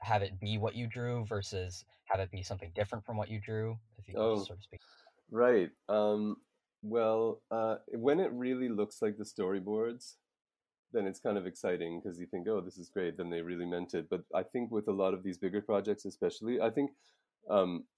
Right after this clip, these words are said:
Speaker 2: 'cause obviously after, if, after it's boarded and shot, then it goes through the editing process. And then, you know, they sit with it and, and either they, you know, they, uh, you know, they can, they can change it so much from the, from the board. So generally,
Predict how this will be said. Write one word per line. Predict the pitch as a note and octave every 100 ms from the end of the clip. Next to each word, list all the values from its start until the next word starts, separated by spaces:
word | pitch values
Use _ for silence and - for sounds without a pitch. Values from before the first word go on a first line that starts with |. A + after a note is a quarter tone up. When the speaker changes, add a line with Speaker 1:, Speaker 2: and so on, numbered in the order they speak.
| -
Speaker 2:
'cause | D3+ C3+
obviously | D3 D3+ D3 B2+ A2 F#2+
after, | G#2 G#2 A#2 G#2+ G#2
if, | G#2 -
after | B2 B2+ C3+
it's | A2+
boarded | - A#2+ A2+ G2
and | F#2+ F#2
shot, | B2+ F#2+ F#2+
then | G2
it |
goes | F#2 G#2
through | - G2+
the | G2
editing | G#2 G#2+ G2+
process. | F#2 G#2 F#2+
And | A#2 A#2
then, | A#2 A#2 A#2 _ _ _
you | B2
know, | A2 G#2+
they | A2
sit | A2 B2+ C3+
with | A2
it | G#2 G#2 G#2+ _ _ _ _
and, | A#2 G#2 G2+ - -
and | A2 G2+
either | A2 A2 G#2+
they, | G#2 G2+
you | G2+ G2
know, | F#2+ F#2+ F2+ -
they, | F#2 F2+ E2 _ _ _ -
uh, | G2+ - _ _ _ _ -
you | A#2+
know, | A#2
they | A2 A2+
can, | A#2 A2 - -
they | A#2
can | A#2
change | G#2+ A2+ G#2
it | F2+
so | G#2
much | F#2 E2+ -
from | F2+ D#2+
the, | E2 D#2 - _ _ _ _ _
from | G#2+ G2
the | F2+
board. | F#2+ F2
So | A#2
generally, | G#2 C3 C#3 C#3 A2+ G#2+ G2 G2